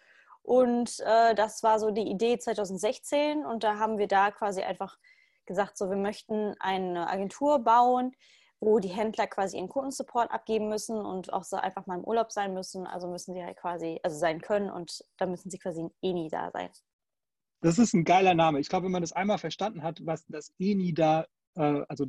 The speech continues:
Speaker 2: die, die Domain ist eh nie da punkt de.
Speaker 1: Ja.
Speaker 2: Ähm, und wenn man <laughs> das einmal verstanden hat, dass das, äh, äh, was es bedeutet, dann kann man das nie wieder vergessen. Das heißt, alle diejenigen, die es jetzt angehört haben, die werden ihr ganzes Leben nie wieder Enida vergessen.
Speaker 1: <laughs>
Speaker 2: Ähm,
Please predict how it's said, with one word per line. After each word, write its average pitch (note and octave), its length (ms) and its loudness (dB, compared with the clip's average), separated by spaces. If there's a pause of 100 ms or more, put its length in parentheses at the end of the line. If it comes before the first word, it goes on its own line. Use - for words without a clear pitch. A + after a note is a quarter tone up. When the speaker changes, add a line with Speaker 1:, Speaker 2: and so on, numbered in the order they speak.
(140)
Speaker 2:
die, D#3 240 -6
die C#3+ 140 0
Domain D#3+ 340 6
ist E3 200 0
eh F#3+ 200 4
nie F3 160 2
da E3+ 180 6
punkt E3+ 280 2
de. D#3+ 380 6 (260)
Speaker 1:
Ja. G3+ 320 2
Speaker 2:
Ähm, D#3+ 420 4 (240)
und D#3+ 240 4
wenn D#3+ 80 2
man B2+ 100 -4
<laughs> - 20 0
das G#3 220 6
einmal G3+ 180 6
verstanden F3 480 2
hat, D3+ 160 0
dass D3+ 160 -2
das, D#3 260 -6
äh, C#3 220 2 (460)
äh, D3 180 0
was D3 180 -2
es C#3+ 100 -12
bedeutet, D3+ 380 0
dann C#3 80 -8
kann E3+ 140 -6
man D#3+ 80 -2
das C#3 100 -6
nie F3 420 2
wieder D#3 320 2
vergessen. C3+ 520 -2
Das A2+ 160 -6
heißt, C#3 220 2
alle D3+ 320 2
diejenigen, D3+ 460 0
die D3 60 4
es D3 100 -4
jetzt C3+ 160 0
angehört D3+ 260 4
haben, D3 120 0
die C#3 80 2
werden D3 240 2
ihr C#3+ 100 -6
ganzes D#3 280 -2
Leben D3+ 280 2
nie D3+ 240 -4
wieder D3+ 220 4 (100)
Enida C#3 340 -8
vergessen. - 560 -10 (460)
Speaker 1:
<laughs> G#3+ 60 -4
Speaker 2:
Ähm, D3 380 4